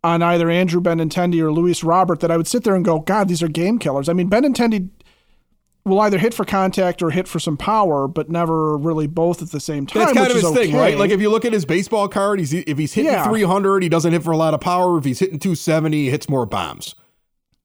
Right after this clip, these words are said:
Speaker 1: And I think that might just depend on what, what, uh, you know, what Pedro Grifol asks for, asked him to do. Like, you know,
Speaker 2: Yeah.
Speaker 1: go out and hit bombs or, or go out and, and be my number two hitter and, and set, help me set the table.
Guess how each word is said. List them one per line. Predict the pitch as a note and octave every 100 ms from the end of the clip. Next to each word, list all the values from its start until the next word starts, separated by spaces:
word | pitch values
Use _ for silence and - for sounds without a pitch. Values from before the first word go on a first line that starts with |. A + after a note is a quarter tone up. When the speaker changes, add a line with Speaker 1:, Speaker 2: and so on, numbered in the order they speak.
| _
Speaker 1:
And | A3+
I | B3
think | A#3 D#4
that | C#4+
might | A#3+ A3
just | - G#3
depend | G3+ G3+ G#3+
on | F3+
what, | F3+ - _
what, | - F3 E3+ - -
uh, | E3+ D#3 C#3+
you | D#3
know, | F3 C#3+
what | D3
Pedro | D#3+ D#3 D#3
Grifol | D#3 D3 D#3+ E3
asks | G3 -
for, | C#3 C3+ C#3 D3+
asked | F#3 F#3+
him |
to | F3
do. | F#3 C4 -
Like, | D#3+ D3+ -
you | E3
know, | D#3+ F#3
Speaker 2:
Yeah. | D3 - - _ -
Speaker 1:
go | F3+
out | G3
and | F3
hit | G3
bombs | D#3 E3 A#3+ F#3
or, | E3
or | D#3 E3
go | E3+ E3+
out | F#3
and, | F3
and | E3 E3 D#3 C#3+
be | F3+
my | F3+ F3+
number | F3 F3
two | E3+ G3+
hitter | F3 G#3+ G3+
and, | D#3 D3+
and | D#3 C#3+
set, | E3+ D3+
help | E3+
me | E3+
set | - D#3
the | C3
table. | A#3+ D#4 C#3